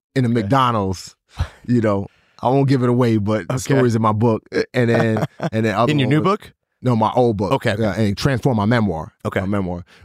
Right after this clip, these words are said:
Speaker 1: But that, that, that new book, Chameleon, that's my, that's a, uh, fig-, it's a thriller series.
Speaker 2: Okay, cool.
Speaker 1: Um, but, uh,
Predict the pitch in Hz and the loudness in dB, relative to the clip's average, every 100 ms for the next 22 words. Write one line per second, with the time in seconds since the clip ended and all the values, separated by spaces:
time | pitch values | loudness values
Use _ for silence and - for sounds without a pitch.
0 | 95 110 98 90 123 117 147 131 135 131 | -6 -2 -2 -2 -4 -2 0 0 0 2
1 | 123 117 135 107 110 - 113 110 101 107 | 2 4 4 4 0 2 2 2 0 -2
2 | - - 123 120 101 107 92 - 123 98 | -4 -4 -4 -4 -4 -2 -4 -6 -6 -6
3 | 101 107 110 104 87 - 76 - 139 127 | -6 -6 -4 -4 -4 -6 -10 -6 -4 -2
4 | - 87 - 113 107 98 85 82 117 104 | -4 -8 -4 0 0 0 -2 0 0 2
5 | 98 95 90 | 0 0 -2